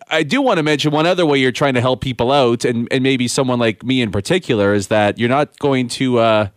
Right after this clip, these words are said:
let, uh, Valentine's Day go by the wayside for anybody that's, you know, looking for a special something in a couple weeks, right?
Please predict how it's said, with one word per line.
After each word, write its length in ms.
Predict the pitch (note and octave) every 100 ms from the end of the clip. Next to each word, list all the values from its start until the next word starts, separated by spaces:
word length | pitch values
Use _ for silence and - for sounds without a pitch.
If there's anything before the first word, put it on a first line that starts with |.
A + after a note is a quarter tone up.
| _ _ _ _ _
let, 500 | C3 D3+ C#3+ - -
uh, 400 | D3 C3 B2+ B2
Valentine's 680 | A#2 D#3 E3 C3+ C3+ B2 G#2
Day 260 | B2 A2+
go 140 | G#2 B2+
by 140 | B2
the 120 | A#2+
wayside 600 | A2+ C3 C3+ - A#2+ A2
for 120 | - A#2+
anybody 400 | A#2 A2 A2 A2
that's, 460 | A2 G#2+ - - - _ - -
you 60 |
know, 120 | B2 A#2+
looking 260 | C3+ C3+
for 160 | A2+ B2+
a 60 |
special 360 | A2+ C#3 B2 B2
something 440 | - B3 A#3+ D#3+
in 80 | A#2+
a 80 | G#2
couple 260 | A2+ G2+ F#2
weeks, 240 | E2+ E2+
right? 300 | C3+ G3+ -